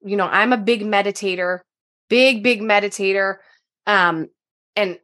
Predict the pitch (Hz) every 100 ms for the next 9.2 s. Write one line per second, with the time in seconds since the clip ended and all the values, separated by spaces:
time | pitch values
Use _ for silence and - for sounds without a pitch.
0 | _ - 226 208 262 240 233 220 220 196
1 | - _ _ _ - 226 202 - - -
2 | 196 202 202 190 190 180 190 190 190 190
3 | 185 185 175 185 175 190 - 175 190 190
4 | 175 175 175 185 190 202 - - 175 202
5 | 180 165 214 214 208 196 - _ _ -
6 | 196 - 226 202 196 _ - 196 214 202
7 | 180 160 180 180 175 180 175 170 185 254
8 | 254 180 - 180 190 220 190 165 151 175
9 | 180